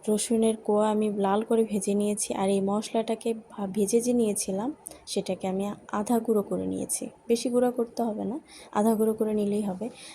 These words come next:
আর এই যে আমড়াটা আর রসুনটাকে আমি ভালো করে ভেজে নিচ্ছি কিছুক্ষণ। এটা অপশনাল, ভাজলেও চলবে, না ভাজলেও চলবে, তবে ভাজলে একটা আলাদা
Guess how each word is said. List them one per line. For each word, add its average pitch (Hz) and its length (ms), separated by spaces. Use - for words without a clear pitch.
আর 190 120
এই 196 80
যে - 140
আমড়াটা 240 680
আর 233 180
রসুনটাকে 202 640
আমি 202 100
ভালো 185 260
করে 185 220
ভেজে 185 320
নিচ্ছি 185 340
কিছুক্ষণ। 220 600
এটা 392 400
অপশনাল, 233 520
ভাজলেও 208 460
চলবে, 208 300
না 202 160
ভাজলেও 190 380
চলবে, 220 300
তবে 185 280
ভাজলে 180 420
একটা 196 260
আলাদা 185 300